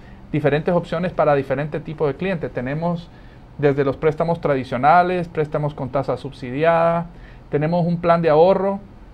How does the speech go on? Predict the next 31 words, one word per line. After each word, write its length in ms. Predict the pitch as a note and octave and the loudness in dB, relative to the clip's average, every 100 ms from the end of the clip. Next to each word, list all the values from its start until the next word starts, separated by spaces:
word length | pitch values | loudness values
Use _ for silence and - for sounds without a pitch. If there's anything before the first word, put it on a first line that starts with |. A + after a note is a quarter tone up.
| - - - - - | -20 -20 -20 -20 -12
que 80 | - | -6
ha 60 | C#3+ | -6
sido 220 | E3+ D#3+ | -4 -4
muy 140 | E3 | -4
exitoso 600 | F3 E3+ D3+ D#3 E3+ F3 E3+ | -6 -8 -4 0 0 -2 -4
porque 320 | C3+ - C3 | -6 -4 -6
está 220 | B2 D3+ | -2 -2
dirigido 640 | E3 E3 - E3+ E3+ F#3 F3 - - - | -2 -6 -6 -4 -4 -6 -10 -20 -20 -6
al 160 | C#3+ C#3+ | -4 -2
sector, 640 | C#3 - D3 D3+ E3+ D3 - - - | -6 -4 0 0 0 -6 -16 -20 -12
eh, 360 | D3 C3+ B2 A#2+ - - E3 - - | -6 -4 -4 -6 -14 -20 -20 -18 -6
que 120 | D3 | -2
tra-, 160 | C3+ C3+ | -2 0
a 120 | C#3 | 0
las 100 | C3+ | 0
personas 340 | C3+ D#3 E3 | -2 -2 -2
que 80 | E3+ | -4
trabajan 300 | D3 C#3 E3 | 0 0 0
en 40 | D#3 | -6
el 60 | |
sector 280 | D3 - C#3+ | -8 -6 -6
informal. 540 | D#3+ - C#3 F#3 D3+ A#2+ - - - - | -6 -6 -2 -2 -2 -6 -16 -20 -20 -12
Una 220 | D3+ E3 E3+ | -6 0 2
gran 200 | F3+ G#3+ | 2 2
limitante, 600 | G#3 F3 G3 F#3+ D3 C3+ | 0 0 2 2 0 0
para, 220 | C3 A#2+ | 0 0
y, 160 | C3 C3+ | -4 -8
y, 60 | |
y 340 | C#3 C3+ C3+ C3+ | -10 -8 -12 -12
como 200 | - C3+ | -8 -4
bien, 240 | C3+ D#3+ | -2 -2